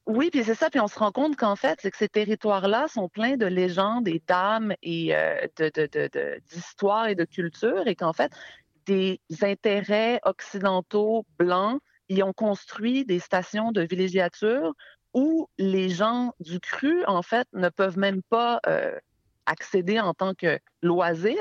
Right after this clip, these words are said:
Ils y travaillent, euh, cheap labor, évidemment. Et en fait, le lieu possède encore une âme. Et c'est, et c'est, et ces films-là ont un,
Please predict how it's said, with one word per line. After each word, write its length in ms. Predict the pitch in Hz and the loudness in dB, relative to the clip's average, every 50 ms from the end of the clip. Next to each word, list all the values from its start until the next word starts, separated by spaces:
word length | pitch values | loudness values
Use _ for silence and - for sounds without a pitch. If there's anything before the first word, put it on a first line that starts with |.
| 381 - - | -2 -2 -2
Ils 160 | 180 165 170 | -2 -4 -4
y 60 | 185 | -6
travaillent, 880 | - - 175 180 - 185 180 180 180 180 180 214 320 415 381 302 226 180 - - - - - _ - 165 | -6 -8 -10 -6 -2 0 0 2 2 2 2 2 0 0 0 0 -2 -2 -4 -10 -18 -20 -20 _ 0 2
euh, 320 | 160 156 156 147 147 147 - - | 2 4 4 2 2 0 -4 -8
cheap 300 | - - 214 196 - - | -4 -2 -2 -2 0 2
labor, 480 | 185 175 170 165 170 185 240 269 370 330 | 2 2 2 2 2 2 2 2 2 2
évidemment. 560 | 240 196 170 185 175 180 175 175 185 214 311 403 - - - - - - _ _ _ | 0 0 -2 0 0 2 2 2 0 -2 -2 -4 -8 -14 -20 -20 -20 -20 _ _ _
Et 160 | 208 220 220 | 0 2 4
en 140 | 202 190 190 | 2 0 0
fait, 280 | - - 247 294 330 - - _ _ _ _ _ _ | 0 0 0 0 0 -2 -8 _ _ _ _ _ _
le 220 | 185 190 185 185 | 0 2 2 2
lieu 560 | 196 196 196 196 190 196 226 247 349 392 403 - _ | 2 2 2 2 2 2 2 2 2 0 0 -2 _
possède 440 | - 208 208 - - 247 262 294 233 | 0 0 0 0 0 0 0 2 0
encore 440 | 190 185 180 - 233 233 277 262 220 | 0 -2 0 0 0 2 2 2 0
une 180 | 202 202 190 | 0 2 2
âme. 340 | 196 208 226 233 214 190 175 - | 2 2 2 0 0 -2 -4 -2
Et 100 | - 190 | -2 -2
c'est, 220 | 190 - - 277 254 - _ - - - - 226 - | -2 0 0 -2 -2 -2 _ -16 -20 -18 -18 -4 -2
et 80 | 208 | -2
c'est, 220 | 214 - 226 220 - - | 0 0 -2 -2 -2 -2
et 120 | 185 190 | -6 -4
ces 160 | - - 214 | -2 -2 -4
films-là 360 | - - 240 226 233 262 330 359 | 0 0 0 0 2 2 2 2
ont 240 | 330 262 226 214 208 - _ - - _ _ - | 2 0 0 0 -2 -6 _ -20 -20 _ _ 0
un, 80 | 277 | 0